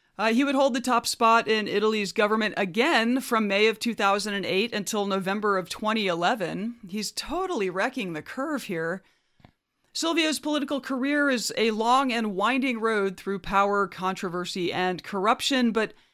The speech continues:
I cannot even pretend to try to decode the ins and outs of Italian politics, which I am definitely not knowledgeable enough to do.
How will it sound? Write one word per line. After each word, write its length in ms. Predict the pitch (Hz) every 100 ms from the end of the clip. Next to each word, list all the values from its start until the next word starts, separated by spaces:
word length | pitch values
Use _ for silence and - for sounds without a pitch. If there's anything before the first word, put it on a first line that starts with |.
| _ _ _ _ _ _ 220
I 240 | 277 466
cannot 320 | 466 349 320
even 240 | 285 285 269
pretend 760 | - 247 269 311 226 214 220 -
to 100 | 240
try 240 | - 233
to 100 | 233
decode 480 | 214 226 220 214 190
the 160 | 190
ins 160 | 180 202
and 140 | 208
outs 340 | - 185 185 -
of 220 | - 226
Italian 460 | 233 - 185 180 170
politics, 600 | 180 170 170 170 175 -
which 120 | 175
I 120 | 190
am 140 | 185 190
definitely 840 | 254 285 294 285 214 196 202 190
not 300 | 202 196 190
knowledgeable 560 | 190 190 190 180 180 175
enough 200 | 170 -
to 100 | -
do. 480 | 165 277 277 247